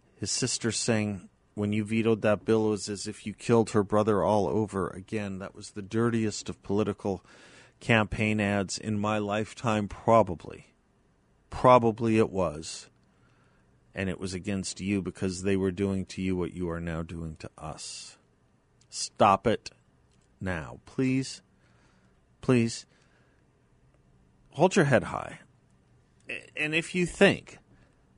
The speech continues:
if you think that you can win over liberals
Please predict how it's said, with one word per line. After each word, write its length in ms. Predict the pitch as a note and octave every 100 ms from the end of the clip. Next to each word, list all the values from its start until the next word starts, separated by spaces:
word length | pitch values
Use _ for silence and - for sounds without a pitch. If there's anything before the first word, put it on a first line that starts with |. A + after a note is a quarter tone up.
| _ _
if 220 | B2+ C3+ E3
you 140 | G#3
think 560 | - E3 A#2 - - - _ _ _ _ _ _ _ _ _ _ _ -
that 280 | G#2+ G2
you 160 | - B2+
can 260 | - A#2+ G#2+
win 220 | A2+ G#2
over 320 | G2 E2+ D2+
liberals 760 | D#2+ G2 E2 F2 D#2+ - -